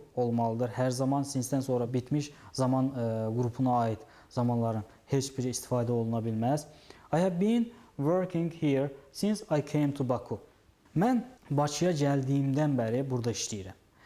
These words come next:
Yəni, since-dən sonra işlənən zamana aid olan sözlərin, şərt deyil ki, orada dəqiq bir vaxt,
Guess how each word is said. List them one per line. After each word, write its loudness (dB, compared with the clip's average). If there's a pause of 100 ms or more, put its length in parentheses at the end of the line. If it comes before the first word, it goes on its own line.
(220)
Yəni, 2
since-dən 0
sonra 0 (280)
işlənən 0 (260)
zamana 0
aid 2
olan 0
sözlərin, -4
şərt -2
deyil 2
ki, -8
orada 0
dəqiq -2
bir 2
vaxt, -4